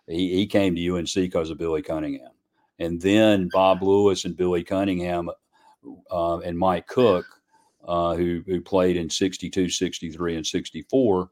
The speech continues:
they recruited Larry Miller. And, um, and then those guys, you know, helped recruit Charlie Scott. So, and then, and then you throw in, Tommy, that,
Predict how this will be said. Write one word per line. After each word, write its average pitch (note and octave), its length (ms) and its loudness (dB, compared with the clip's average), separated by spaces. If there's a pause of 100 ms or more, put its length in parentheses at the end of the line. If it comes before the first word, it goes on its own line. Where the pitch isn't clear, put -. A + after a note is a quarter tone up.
(360)
they A2 300 8
recruited G2 580 2
Larry F2+ 300 0
Miller. F2+ 420 -2 (640)
And, F2 480 -2
um, E2+ 380 -2 (420)
and F#2+ 160 0
then G2 160 2
those G2+ 300 8
guys, F#2+ 580 2 (240)
you A2 140 -10
know, F2+ 340 0 (120)
helped G2 260 2
recruit G#2 420 0
Charlie G#2+ 360 4
Scott. - 420 -2
So, F2+ 540 0 (520)
and G2+ 220 0
then, C#3+ 400 6
and G#2+ 180 2
then C3+ 140 6
you D3 140 6
throw A2 420 4
in, G#2+ 600 2
Tommy, F#2+ 500 0
that, F2+ 420 0